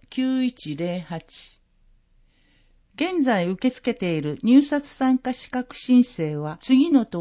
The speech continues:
りです。一、令和八九年度に市が発注する物品の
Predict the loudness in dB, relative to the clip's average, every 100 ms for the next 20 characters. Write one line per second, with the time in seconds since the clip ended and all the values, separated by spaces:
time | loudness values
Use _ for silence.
0 | -6 -6 -8 -10 -12 -18 -20 -20 _ _
1 | _ _ _ _ _ -8 -8 -6 -6 -8
2 | -12 _ _ _ -2 2 2 2 0 -6
3 | -8 -10 -6 -6 -6 -4 0 2 4 2
4 | 0 -4 -4 -6 -6 _ -20 _ -2 0
5 | 0 -2 -6 -6 -6 -4 -4 -4 -4 -6
6 | -10 -8 -6 -4 -6 -8